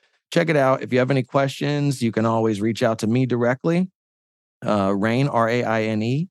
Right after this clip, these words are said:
at zipfox dot com. You can find me on, uh, you know, Instagram at Rain Madi or any of that stuff. But yeah,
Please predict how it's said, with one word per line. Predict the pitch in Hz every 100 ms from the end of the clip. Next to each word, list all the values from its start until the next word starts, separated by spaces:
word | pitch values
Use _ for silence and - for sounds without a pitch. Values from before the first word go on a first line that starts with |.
| -
at | 101 92
zipfox | 117 113 120 113
dot | - 110 110
com. | 127 135 143 131
You | 110
can | 101 98
find | 92 110 110
me | 107
on, | 104 104 98 98 - _ _ -
uh, | - 87 87
you | - 101
know, | 90
Instagram | 104 117 - 117 123 123 117
at | 110 110
Rain | 110 113
Madi | 107 107 110 113
or | 104
any | 104 101
of | 98
that | 98
stuff. | - 104 95
But | - 107
yeah, | 104 101